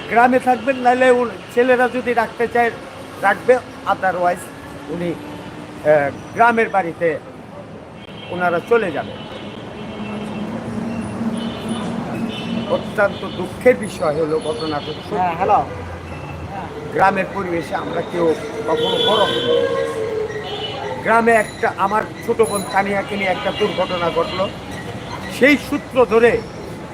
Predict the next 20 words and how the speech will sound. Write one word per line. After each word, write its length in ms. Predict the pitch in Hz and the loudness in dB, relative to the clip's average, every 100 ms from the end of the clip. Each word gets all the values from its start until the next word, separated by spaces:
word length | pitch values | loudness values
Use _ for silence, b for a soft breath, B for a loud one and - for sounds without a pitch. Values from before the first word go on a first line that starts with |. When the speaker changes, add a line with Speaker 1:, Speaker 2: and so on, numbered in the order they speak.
| - - - - - - - - - - - - - 220 | -14 -14 -14 -12 -12 -12 -12 -12 -10 -10 -10 -10 -6 -2
Speaker 1:
এই 80 | 214 190 | -2 0
বড় 140 | 202 196 | 0 -2
দুই 140 | 175 190 135 | -4 -6 -2
ভাই 180 | 160 143 - - - - - - - | 0 0 -2 -6 -6 -8 -8 -10 -6
গ্রামের 320 | 165 170 165 143 | -2 0 0 2
বাড়িঘর 320 | 156 151 143 - | 0 0 -4 -4
বিক্রি 300 | 214 - 214 - | -6 -6 -6 -2
করে 160 | 165 147 - - - - - - | 0 0 -2 -8 -10 -10 -8 -4
সাভার 340 | 175 175 165 - - 226 | 0 2 2 0 4 8
একত্রিশ 460 | 233 - 226 185 175 175 | 6 4 -6 -6 -6 -4
বাই 120 | 175 - | -6 -4
দুই 160 | 170 151 147 | -2 -2 -2
চালের 280 | 165 165 - | -2 -2 -2
সহ 140 | 165 - - | -4 -4 -4
আমার 140 | 151 - 349 | -4 -4 -4
টাকা 180 | - - - 508 - - 415 - - - | -4 -4 -4 -4 -4 -4 -4 -4 -4 0
ছয় 200 | - 190 | 0 0
শতাংশ 360 | 180 180 165 165 156 | -2 -2 -2 -2 -2
জমি 180 | 165 156 143 | -2 0 0
রাখে। 200 | - | 0